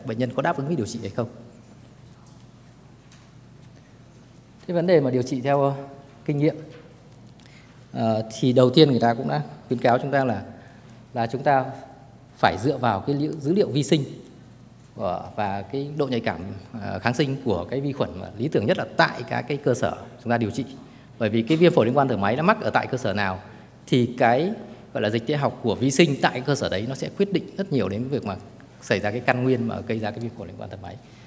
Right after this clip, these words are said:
Đây là cái khuyến cáo người ta. Và trong thế thì cái yêu cầu trong cái vấn đề để điều trị kinh nghiệm thì chúng ta biết là người ta yêu cầu điều trị kinh nghiệm là phải đảm bảo được là điều trị được tất cả các cái căn nguyên, kể tụ cầu, trực khuẩn màu xanh và các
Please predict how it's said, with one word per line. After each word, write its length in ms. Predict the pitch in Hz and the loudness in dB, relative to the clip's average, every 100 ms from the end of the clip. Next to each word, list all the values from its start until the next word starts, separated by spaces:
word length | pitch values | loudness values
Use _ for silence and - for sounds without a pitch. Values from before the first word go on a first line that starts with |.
| - - 117 | -20 -18 -12
Đây 180 | 110 | -6
là 60 | 120 | -4
cái 140 | 113 | -4
khuyến 200 | 113 107 | -6 -6
cáo 220 | 101 92 117 | -6 -8 -6
người 100 | 123 | -8
ta. 60 | - - - - - - - - - - - - - - - - - - - | -12 -20 -20 -20 -20 -20 -20 -20 -20 -20 -20 -20 -20 -20 -20 -20 -20 -16 0
Và 160 | 127 | 0
trong 400 | 123 156 156 151 147 - | 2 0 0 -2 -6 -4
thế 140 | 139 | -2
thì 140 | 131 147 | 0 0
cái 300 | 143 156 175 - | 0 -2 -4 0
yêu 160 | 175 160 | 4 6
cầu 280 | 156 117 | 8 8
trong 260 | 117 139 131 | 6 2 2
cái 120 | 151 | 2
vấn 80 | 123 | 2
đề 180 | 123 107 | 2 2
để 120 | 101 | 2
điều 120 | 113 | 0
trị 160 | 110 113 | -2 -4
kinh 100 | 131 | 0
nghiệm 160 | 147 - - - - - - | 0 -2 -12 -20 -20 -20 -16
thì 140 | - 117 | -6 -4
chúng 120 | 120 | -4
ta 80 | 147 | -2
biết 160 | 156 | -2
là 100 | 170 | -2
người 140 | 117 113 | -4 0
ta 240 | 127 127 127 | 0 0 -2
yêu 120 | 143 | -2
cầu 140 | 123 | 0
điều 120 | 107 107 | -2 -4
trị 120 | 123 | -6
kinh 120 | 127 | -6
nghiệm 120 | 135 | -4
là 80 | 113 | -6
phải 180 | - 92 | -6 -6
đảm 180 | 92 98 | -6 -6
bảo 160 | 87 | -8
được 140 | 95 - - - - - - | -8 -12 -18 -20 -20 -20 -10
là 400 | 110 110 95 98 - - - - - - - | -4 -2 -2 -8 -14 -20 -20 -20 -20 -18 -4
điều 120 | 120 | -4
trị 140 | - | -2
được 160 | 123 107 | -4 -2
tất 100 | - | -2
cả 180 | 135 85 - | 0 -2 -2
các 80 | |
cái 120 | 139 143 | -4 -2
căn 160 | 127 | -2
nguyên, 220 | 131 120 | 0 -2
kể 120 | 113 95 | -4 -8
tụ 200 | - 107 | -8 -6
cầu, 240 | - 101 92 - - - - - | -4 -4 -6 -14 -20 -20 -16 -10
trực 100 | 110 | -6
khuẩn 140 | 101 | -6
màu 100 | 101 | -6
xanh 260 | 127 123 101 | -4 -4 -6
và 80 | |
các 200 | 90 165 | -4 -4